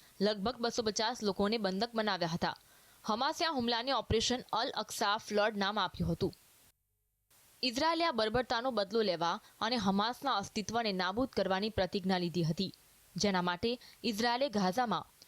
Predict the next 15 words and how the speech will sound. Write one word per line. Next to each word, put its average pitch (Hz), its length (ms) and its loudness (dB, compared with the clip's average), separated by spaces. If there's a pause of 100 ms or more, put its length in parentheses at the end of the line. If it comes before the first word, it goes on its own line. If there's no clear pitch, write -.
(200)
ઓપરેશન 311 460 0
આયર્ન 254 340 -2
સ્કોર્ડ્સ 208 480 0
હાથ 196 160 0
ધર્યું 175 280 2
હતું, 190 260 0 (420)
જે 214 160 -2
બાદ 302 260 0
ઇઝરાયેલી 247 400 0
સેનાએ 208 420 0
ગાઝાને 190 540 2
ખંડેરમાં 220 680 0
ફેરવી 214 340 -4
દીધું 175 260 2
છે. 208 200 -2